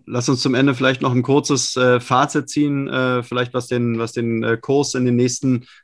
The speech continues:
Monaten, sagen wir mal, bis zum Ende dieses Jahres, äh, anbelangt. Äh, wie würdet ihr euch da festlegen? Wie wird's weitergehen für Nikola Motors?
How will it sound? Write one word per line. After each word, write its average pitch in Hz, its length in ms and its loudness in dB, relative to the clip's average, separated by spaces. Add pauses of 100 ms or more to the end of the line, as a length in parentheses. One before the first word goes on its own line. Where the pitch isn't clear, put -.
Monaten, 135 560 4
sagen 123 160 2
wir 127 60 4
mal, 123 120 4
bis 120 180 -4
zum 123 120 -4
Ende 135 220 2
dieses 123 280 -2
Jahres, 131 600 2
äh, 123 40 -2
anbelangt. 127 1160 0
Äh, 123 420 0
wie 123 160 -2
würdet 123 220 -2
ihr 120 60 0
euch 117 200 -2
da 113 140 0
festlegen? 110 440 -2
Wie 113 120 0
wird's 113 180 -2
weitergehen 101 580 -2
für 104 220 -4
Nikola 101 240 0
Motors? 98 480 -4